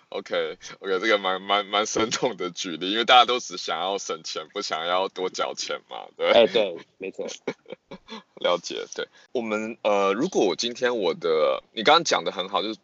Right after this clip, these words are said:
Speaker 1: 呃，如果我财务要需要考量的话，就是我最好是有百分之二十的自备款嘛。那，可是有些人他就是真的很想买房啊，然后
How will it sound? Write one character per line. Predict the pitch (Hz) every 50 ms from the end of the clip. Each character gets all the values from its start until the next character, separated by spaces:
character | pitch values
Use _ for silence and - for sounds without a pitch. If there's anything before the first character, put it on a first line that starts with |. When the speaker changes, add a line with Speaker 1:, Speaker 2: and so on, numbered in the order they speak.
| - -
Speaker 1:
呃， | - 92 90 85
如 | 85 92 113
果 | 113 104
我 | 90 82 80 80
财 | - - - 85 80 80
务 | 90 98 101 95 90 85 -
要 | 92 95
需 | - - -
要 | 98 95
考 | - - - 85
量 | 67 67 65 64 71
的 | 80 78
话， | - 98 87 82
就 | 82 85
是 | 87 - 90
我 | 85 78 71
最 | - - 92 90
好 | 87 87 64
是 | - - - 87 80
有 | - - 71 71
百 | - 69 -
分 | - 90 85
之 | - - 85 -
二 | - 104 92 80
十 | - - - - 73 65
的 | 85 82 78
自 | - - - -
备 | - - 80 -
款 | - - - - - - -
嘛。 | - - - - - - - - - - -
那， | - 165 165 - - - _ _ _ _
可 | - 135
是 | 170
有 | 202 123 87 80
些 | - 123 123
人 | 113 98
他 | 104 113 113 117 117
就 | 107 104 104
是 | 95 107 104 98 92 92 98
真 | - - 135
的 | 135
很 | 104 101
想 | 104 98
买 | 95 82 67 64
房 | - - 73 76
啊， | 80 80 80 80
然 | 80 80 85 98
后 | 101 98 98 92 92 90